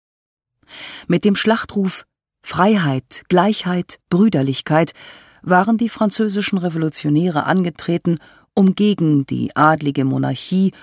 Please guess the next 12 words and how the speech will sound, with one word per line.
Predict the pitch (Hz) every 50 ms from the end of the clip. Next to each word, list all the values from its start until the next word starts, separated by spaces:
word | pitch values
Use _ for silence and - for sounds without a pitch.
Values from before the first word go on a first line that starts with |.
| - _ _ _ _
und | 175 180 160
für | 147 - - - - 226 220 190 151 139 123 - -
die | 135 131 127
Umsetzung | - 175 190 185 147 151 143 - - - 143 131 131
grundlegender | - 139 156 190 190 - 160 147 143 139 139 139 127 127 127 127 131
Werte | 151 156 170 - - 139 117
und | - 131 -
Ideen | - 147 131 - 147 147 139 135 139 147
der | 143 165 165 - -
Aufklärung | 180 185 - - - - 131 135 127 - 131 135 -
zu | - 107 -
kämpfen. | - - 131 - - - - -